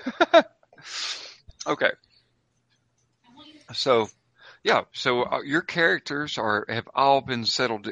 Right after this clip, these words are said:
are settling in for the night when, thankfully, uh, <laughs> since you all have your cell phones, uh, God, what's Dart's character's name?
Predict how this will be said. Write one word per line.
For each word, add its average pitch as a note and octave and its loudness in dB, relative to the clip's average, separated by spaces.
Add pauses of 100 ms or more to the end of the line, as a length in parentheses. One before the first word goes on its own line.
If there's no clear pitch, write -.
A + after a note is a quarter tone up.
are G2+ -2
settling A2 -2
in G#2+ -4
for - -14
the F#2 -12
night F#2 -8 (460)
when, A#2 2 (160)
thankfully, C#3 -2 (640)
uh, F2+ -4 (300)
<laughs> - -14
since - -8
you A#2 2
all G#2+ 8
have G#2 -2
your G2+ -10
cell C3+ 0
phones, G2 -8 (640)
uh, F#2+ 4 (260)
God, C#3+ -10
what's B2+ -8
Dart's A2 2
character's G2 0
name? F#2 -6